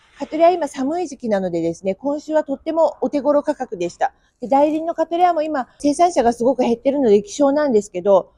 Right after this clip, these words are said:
カトレアはですね、大体その、合う場所で、咲いて最長一ヶ月なんですよ。なので、コチョウランとかよりは、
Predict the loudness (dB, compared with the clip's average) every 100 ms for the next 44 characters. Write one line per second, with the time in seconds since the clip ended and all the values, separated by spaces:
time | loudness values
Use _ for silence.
0 | _ -12 -2 2 2 2 -2 -4 -4 0
1 | 0 2 2 2 0 0 0 0 2 4
2 | 4 2 0 0 0 4 4 4 2 _
3 | _ _ -6 -2 0 0 -2 2 2 2
4 | 2 2 2 -2 -2 -2 -2 -2 -4 -2
5 | -2 0 0 2 0 -4 -4 -2 0 -2
6 | -2 0 2 2 0 2 4